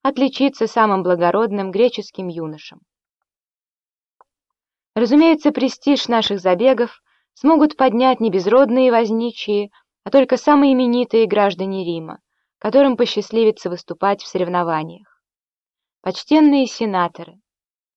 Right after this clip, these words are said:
сегодня вам предстоит доказать, что лень и другие пороки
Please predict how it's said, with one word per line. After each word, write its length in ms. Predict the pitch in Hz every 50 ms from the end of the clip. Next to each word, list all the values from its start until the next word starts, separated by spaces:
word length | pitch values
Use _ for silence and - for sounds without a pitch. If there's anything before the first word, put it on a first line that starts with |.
| _ _ _ _ _ _ _
сегодня 420 | - - 254 294 330 269 294 294
вам 260 | 247 269 269 277 254
предстоит 580 | - 262 247 - - - 240 233 240 240 247 190
доказать, 640 | 180 196 196 190 185 185 190 226 247 254 247 - - _ _ _ _ _ _ _
что 320 | - - - 247 240 - - -
лень 340 | 226 233 269 277 285 269
и 40 | 254
другие 400 | 185 214 226 190 202 226 226 214
пороки 560 | 214 185 185 190 220 240 240 - 240 226 220